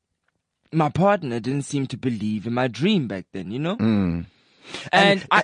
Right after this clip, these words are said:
Speaker 1: I can't blame her. I can't blame her. It's not her dream. It's
Speaker 2: Mm.
Speaker 1: mine.
Speaker 2: Yeah.
Speaker 1: And I can't force her. I can share my dream with her. I can share my, uh, aspirations with her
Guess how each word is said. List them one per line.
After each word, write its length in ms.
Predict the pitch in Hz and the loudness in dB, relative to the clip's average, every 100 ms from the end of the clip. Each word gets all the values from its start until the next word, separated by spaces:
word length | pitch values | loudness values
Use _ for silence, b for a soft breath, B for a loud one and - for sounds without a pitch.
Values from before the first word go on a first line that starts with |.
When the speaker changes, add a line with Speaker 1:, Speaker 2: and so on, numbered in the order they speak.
| - | 2
Speaker 1:
I 80 | 185 | -2
can't 360 | - 269 254 | 0 0 0
blame 280 | - 302 311 | 0 0 2
her. 160 | 175 110 - | -2 -4 -4
I 120 | - | -4
can't 440 | - 202 202 180 - | -2 0 0 -2 0
blame 240 | 196 185 | 2 2
her. 80 | 143 | 0
It's 220 | - - | -2 -2
not 300 | 180 190 - - B B | -2 -2 -6 -16 B B
her 260 | 147 170 165 | 0 2 2
dream. 440 | - 165 180 117 B - | 0 0 2 0 B 0
It's 240 | 104 92 | 2 4
Speaker 2:
Mm. 120 | 87 | 2
Speaker 1:
mine. 540 | 82 160 156 120 98 - | 2 4 2 2 -2 -2
Speaker 2:
Yeah. 200 | 95 98 | 2 4
Speaker 1:
And 80 | 143 | 2
I 100 | 143 | 2
can't 220 | 180 170 | 0 -2
force 300 | - 185 160 | 2 2 2
her. 100 | - B B | -4 B B
I 100 | 139 | -8
can 140 | 131 | -6
share 320 | 127 - 202 | -6 -2 0
my 140 | 196 135 | 0 -2
dream 240 | - 139 | 0 0
with 160 | 127 - | 0 0
her. 180 | 139 - B 131 | -2 -2 B -8
I 40 | |
can 180 | - 135 | -4 -4
share 260 | - 190 180 | 0 2 4
my, 240 | 151 135 | 2 2
uh, 180 | 131 131 | 2 0
aspirations 580 | 127 139 139 139 151 143 | -2 2 2 2 -2 -2
with 140 | 139 | 0
her 180 | 147 139 | 0 0